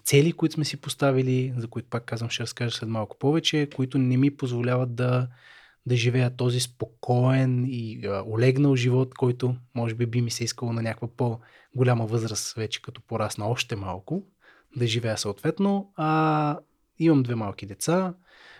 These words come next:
които обичам и уважавам изключително много, и съпругата ми, която всъщност е основния виновник, а, за съществуването им, първо, и второ, за тяхното отглеждане, а, която също поздравявам.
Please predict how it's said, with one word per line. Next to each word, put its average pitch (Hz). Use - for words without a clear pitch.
които 143
обичам 143
и 139
уважавам 131
изключително 135
много, 127
и 123
съпругата 127
ми, 123
която 117
всъщност -
е 117
основния 120
виновник, 127
а, 123
за 117
съществуването 156
им, 170
първо, 165
и 147
второ, 139
за 127
тяхното 123
отглеждане, 143
а, 127
която 123
също 123
поздравявам. 120